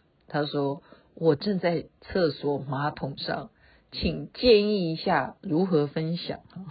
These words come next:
<laughs> 我真的，我的嘞！好，再来，在爱情上是女人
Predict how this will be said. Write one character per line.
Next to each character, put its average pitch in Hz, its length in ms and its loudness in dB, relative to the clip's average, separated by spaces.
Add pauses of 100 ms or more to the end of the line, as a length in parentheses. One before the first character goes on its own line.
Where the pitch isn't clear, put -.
(140)
<laughs> - 20 8 (300)
我 349 100 8 (100)
真 - 220 4 (120)
的， 480 120 -2
我 480 100 4
的 - 80 0
嘞！ 240 280 6 (1600)
好， 175 300 6
再 170 80 2
来， 139 240 -2 (200)
在 220 200 2
爱 226 320 -2
情 139 400 -6
上 151 300 -8
是 156 220 -8
女 139 300 -4
人 101 460 -10